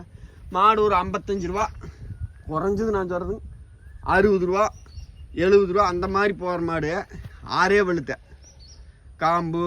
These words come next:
இப்பவே வரும் காம்பு விளாசா எல்லாம். மடி வைக்கல பாத்தீங்கன்னா இன்னும் மாடு நல்லா தெரியும். மாடு ஒண்ணு மட்டும் விக்க வேணும்னு நினைச்சு மடி வைக்கிறவங்க மாடு தீவனம் ரெண்டு போடணும். பருத்தி விதை உடம்புக்கு, மாடு தீவனம் மடி இறக்கம்.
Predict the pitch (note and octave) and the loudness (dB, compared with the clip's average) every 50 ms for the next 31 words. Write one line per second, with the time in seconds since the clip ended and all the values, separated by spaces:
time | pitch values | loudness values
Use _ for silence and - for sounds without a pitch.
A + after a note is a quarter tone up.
0 | F3 F3+ - D#3+ C#3 - E3+ F3+ F3+ F3+ F3 F3 E3+ F3 D#3+ - - D3+ D#3 E3 | -2 -4 -6 -8 -10 -6 -2 0 0 0 0 -2 -4 -4 -6 -4 -4 -4 -4 -4
1 | E3+ D#3 D3 D3 C#3+ D3 D#3 D#3 D#3 - - D#3 D3+ D3 C#3+ C#3+ - - D3+ D#3+ | -4 -4 -4 -4 -4 -4 -4 -6 -6 -6 -6 -6 -6 -6 -6 -8 -8 -6 -4 0
2 | F3 G3 F#3 F3+ D#3 - G3 A3 F#3+ F3+ D#3+ E3+ F3+ A#3+ F3+ E3 F3+ F3 D3 C#3 | 2 4 2 2 2 0 -2 -2 -2 -2 -4 -4 -6 -4 -4 -4 -4 -4 -4 -6
3 | D3 D#3 E3+ F3 D#3+ D3+ C#3+ D3 D#3 D#3+ E3 E3+ E3 - D3+ C3 B2 - - - | -6 -6 -6 -6 -6 -6 -4 -4 -4 -4 -4 -6 -6 -6 -8 -10 -10 -12 -14 -18
4 | - - - - - D3+ E3+ F#3+ A3 A#3+ B3+ B3+ A#3+ A3+ A3 A3+ A3 G#3+ G#3+ G3+ | -18 -18 -18 -10 -4 0 2 4 6 6 6 6 6 4 0 0 0 0 0 -2
5 | - - A#3+ B3 A3 F3+ D#3+ F#3+ F3 - - A#3+ A#3 A3 A#3+ A#3+ A#3+ A#3 G#3+ G#3+ | -2 -2 -4 -4 -4 -4 -4 -4 -4 -4 -2 -2 0 0 0 -2 -2 -2 -2 -2
6 | G#3+ G3 G3+ G#3 G3 F#3 G3 G3+ G3 G3+ E3 F#3+ F#3 F#3 F#3+ G3 G3+ A3 A#3+ F3+ | -4 -4 -6 -4 -2 -2 0 0 0 0 0 -2 -2 0 0 0 2 2 2 2
7 | D#3 D#3 D3 C#3 C#3 C#3+ E3+ G3+ A3 G#3+ F3 F#3+ G#3 G3+ G3 F#3+ F#3+ F3 D#3+ D3+ | 0 0 -2 -2 0 2 2 2 2 2 2 0 0 2 2 2 0 0 0 -2
8 | E3 F3 F3+ E3+ C#3+ - - - - - - - - - - - - - - - | -2 0 0 -2 -2 -4 -6 -10 -8 -6 -2 -2 0 0 0 0 0 0 0 0
9 | F3+ F3 G#3+ A#3+ G#3 B3 A#3 A#3 B3 B3 G#3 G3 G3 G#3 G#3+ G3+ F#3+ B3 C4+ B3+ | 2 2 2 2 0 -2 -2 0 2 2 2 2 0 0 -2 -4 -6 -4 -4 -2
10 | G3 F3+ F#3 G3+ G#3 F#3+ E3+ G3+ G3 G3+ A3 A3 F#3+ D#3 D#3 E3 F#3 G#3 G#3 G#3+ | 0 2 2 2 0 -2 -2 -2 -2 -2 -2 -4 -4 -4 -2 -2 0 0 2 2
11 | F#3+ F3+ - - C#3+ - | 0 0 -4 -10 -14 -14